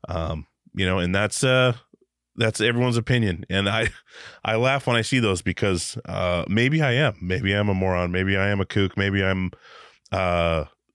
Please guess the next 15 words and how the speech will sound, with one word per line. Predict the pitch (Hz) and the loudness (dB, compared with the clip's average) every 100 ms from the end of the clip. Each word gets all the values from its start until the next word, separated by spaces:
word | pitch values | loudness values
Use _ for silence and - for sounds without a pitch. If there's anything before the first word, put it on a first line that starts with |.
| - | -4
too | 139 | 0
much | 120 110 - | 2 2 0
of | 90 | 0
a, | 87 82 - _ _ | 0 0 -6 _ _
uh, | 110 104 90 90 90 87 _ _ _ - | -12 -10 -8 -8 -8 -10 _ _ _ -10
what | - 123 | -2 0
would | 98 | 0
you | 87 | -2
call | - 87 78 | -2 -2 -2
it? | - _ _ _ _ _ _ _ _ _ 101 | -8 _ _ _ _ _ _ _ _ _ -4
Um, | 90 87 85 78 - _ _ - | -2 0 -2 -4 -14 _ _ -4
I | |
don't | 107 | 2
even | 160 170 | 2 4
know. | 170 160 | 2 2